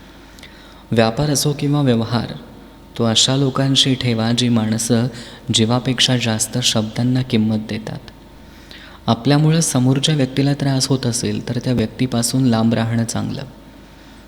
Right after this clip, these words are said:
कारण सोबत राहून त्रास देण्यापेक्षा लांब राहून त्या व्यक्तीचे सुख पाहणं कधीही चांगलं.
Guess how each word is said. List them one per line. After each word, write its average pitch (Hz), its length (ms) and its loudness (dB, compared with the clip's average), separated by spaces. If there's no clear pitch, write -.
कारण 120 260 0
सोबत 120 440 0
राहून 127 240 0
त्रास 120 320 -2
देण्यापेक्षा 117 680 0
लांब 113 280 0
राहून 120 280 0
त्या 123 120 -2
व्यक्तीचे 117 500 -2
सुख 117 340 -2
पाहणं 110 420 0
कधीही 113 360 -2
चांगलं. - 420 -8